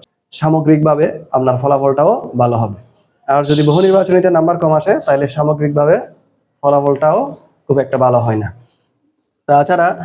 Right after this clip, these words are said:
বহু নির্বাচনী আপনি যত সহজে সমাধান করতে পারবেন, ততই আপনি গণিতে একটু পাকাপোক্ত হবেন। তো সেই বিষয়টা বিবেচনায় রেখে আমি বহু নির্বাচনীগুলা খুব শর্টকাট, খুব অল্প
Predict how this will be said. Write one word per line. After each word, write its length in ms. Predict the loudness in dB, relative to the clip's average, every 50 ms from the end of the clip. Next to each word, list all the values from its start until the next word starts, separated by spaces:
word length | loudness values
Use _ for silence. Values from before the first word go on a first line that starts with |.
| -16 -16 -20 -18 -8 -2 0 0
বহু 140 | 2 2 2 2
নির্বাচনী 400 | 2 2 0 0 2 2 2 2 2 2
আপনি 120 | 2 0 0 2
যত 120 | 0 0 0 -2 -2 -4 -6 -2
সহজে 300 | -2 -2 0 0 0 -2 0
সমাধান 260 | 2 2 2 2 2 0 0
করতে 160 | -2 -2 0 0
পারবেন, 260 | 0 0 0 0 0 0 -4 -6 -10 -18 -20 _ _ _ _ _ -4
ততই 280 | -2 0 0 0 0 0 -2 -2 -2
আপনি 160 | 0 2 2 2 4 4
গণিতে 280 | 2 2 2 2 0 0 0 -4 -8 -14 -20 _ _ _ _ -4
একটু 260 | -4 -4 0 0 0 0 0 -2 -4
পাকাপোক্ত 420 | -4 -2 -2 -2 -2 -4 -4 -4 -2 -2
হবেন। 180 | -2 -2 -4 -6 -8 -12 -20 -20 _ _ _ -4
তো 40 | -4 -4 -4 -4
সেই 280 | -2 0 2 4 4 2 2 2 0
বিষয়টা 280 | 0 2 2 0 2 2
বিবেচনায় 400 | 2 2 2 2 2 2 2 2 2
রেখে 200 | 2 2 2 0 0 0 -2 -2
আমি 160 | 0 2 2 2 0 -2 -8 -20 -20 _ _ -2
বহু 160 | -2 0 2 2 2
নির্বাচনীগুলা 560 | 2 2 2 2 2 2 2 2 2 2 2 0 -2 -4
খুব 120 | -4 -4 -4 -6 -6
শর্টকাট, 560 | -2 0 0 0 0 -2 -4 -2 -2 -2 -2 -4 -6
খুব 120 | -6 -4 0 0
অল্প 120 | 0 -2